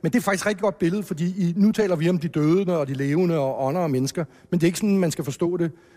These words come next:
Fra de dødes eget perspektiv er de de levende, og vi er de døde.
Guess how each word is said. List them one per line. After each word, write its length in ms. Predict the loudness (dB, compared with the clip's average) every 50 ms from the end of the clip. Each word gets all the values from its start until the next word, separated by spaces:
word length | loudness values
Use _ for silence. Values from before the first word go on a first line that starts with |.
| _ _ _ _ -12
Fra 180 | -6 -2 -2 -2
de 100 | -2 0
dødes 340 | 2 2 4 4 2 0 -2
eget 260 | -4 -4 -2 -4 -2
perspektiv 580 | -4 -6 -6 -6 -10 -12 -10 -8 -10 -10 -10 -10
er 80 | -10 -10
de 120 | -8 -6
de 120 | -4 -4 -2
levende, 420 | -2 0 0 0 0 0 -2 -2 -4 -6
og 100 | -2 -2
vi 60 | 0
er 40 | 0
de 100 | 0 0
døde. 360 | 0 2 2 2 2 0